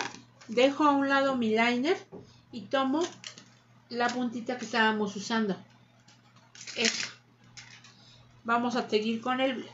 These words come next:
con el blanco y vamos a dibujar unos puntitos por acá. Así como en desorden. Unos por acá y otros aquí. Así. Déjenme recargo aquí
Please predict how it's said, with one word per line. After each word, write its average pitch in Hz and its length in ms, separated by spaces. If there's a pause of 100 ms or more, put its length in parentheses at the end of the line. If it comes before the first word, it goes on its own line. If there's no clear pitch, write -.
con 262 260
el 233 460
blanco 254 600 (480)
y 240 100
vamos 254 280
a 240 60
dibujar 226 400
unos 233 200
puntitos 214 480
por 196 220
acá. - 320 (1120)
Así 220 260
como 220 260
en 202 100
desorden. 202 500 (720)
Unos 269 280
por 220 200
acá 262 380
y 226 160
otros 220 320
aquí. 180 340 (1800)
Así. 202 380 (840)
Déjenme 247 340
recargo 202 400
aquí 202 180